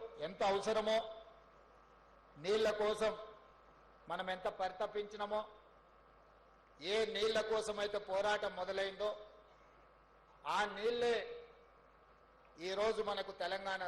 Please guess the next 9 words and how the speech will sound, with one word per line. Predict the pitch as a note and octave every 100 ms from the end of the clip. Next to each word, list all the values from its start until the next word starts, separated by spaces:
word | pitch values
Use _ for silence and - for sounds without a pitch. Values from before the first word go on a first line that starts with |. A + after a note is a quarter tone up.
| E3
రాష్ట్రాన్ని | F3 - F3+ E3+
సాధించి | D#3+ D3+ D#3+ D#3+ -
పెట్టింది. | D3+ C#3+ B2+ - - - - - - - - - - -
అంత | E3 G3+ A3 G#3
ప్రాధాన్యత | F#3 G3+ A3 A3+ A3+ A3+ G#3+
కలిగిన | G#3 G#3+ G#3 -
సాగునీటి | F3 G#3 G#3+ G#3+ G#3 G#3 -
పారుదల | F#3 F#3+ F3+ F3+
శాఖలో | E3+ F3 G#3 G#3 A3